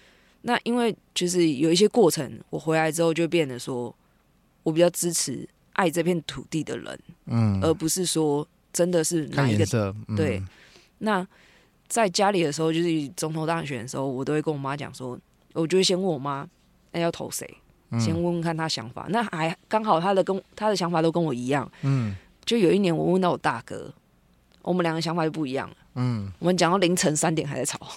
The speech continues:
Speaker 2: 从几点开始吵？
Speaker 1: <laughs> 从十二点多。
Speaker 2: 吵三个多小时。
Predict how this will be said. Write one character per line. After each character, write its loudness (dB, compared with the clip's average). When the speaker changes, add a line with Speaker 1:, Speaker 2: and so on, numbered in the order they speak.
Speaker 2:
从 4
几 2
点 6
开 6
始 4
吵？ 0
Speaker 1:
<laughs> -20
从 4
十 2
二 8
点 4
多。 0
Speaker 2:
吵 0
三 0
个 2
多 2
小 2
时。 -6